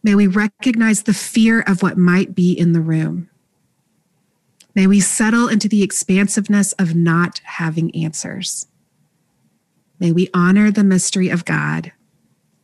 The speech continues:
May he grant us peace where we need it, grace where we need it, and truth where we need it.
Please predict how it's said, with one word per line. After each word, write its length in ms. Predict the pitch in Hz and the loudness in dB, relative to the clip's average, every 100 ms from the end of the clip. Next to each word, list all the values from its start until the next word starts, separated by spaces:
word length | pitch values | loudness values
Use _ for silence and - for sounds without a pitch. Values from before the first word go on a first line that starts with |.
| _ _ _ _ | _ _ _ _
May 100 | 185 | -2
he 160 | 170 185 | 0 -2
grant 380 | - 185 190 202 | 0 0 0 0
us 200 | 185 - | -2 -6
peace 520 | - 202 208 - - - | -4 0 0 -2 -6 0
where 140 | 208 | 2
we 100 | 220 | 4
need 220 | 202 190 | 2 2
it, 280 | 185 - - _ _ _ _ _ _ | 0 -4 -10 _ _ _ _ _ _
grace 440 | 190 185 202 196 - | -2 0 2 0 0
where 160 | 185 | 2
we 120 | 170 | 2
need 240 | 165 156 151 | 2 0 0
it, 320 | 151 - - _ _ _ _ _ _ | -4 -8 -20 _ _ _ _ _ _
and 160 | 160 147 | -6 -6
truth 520 | - 156 139 - - | -4 -2 -2 -6 -12
where 160 | - - | -8 -6
we 100 | - | -8
need 220 | - - | -8 -10
it. 300 | - - | -12 -18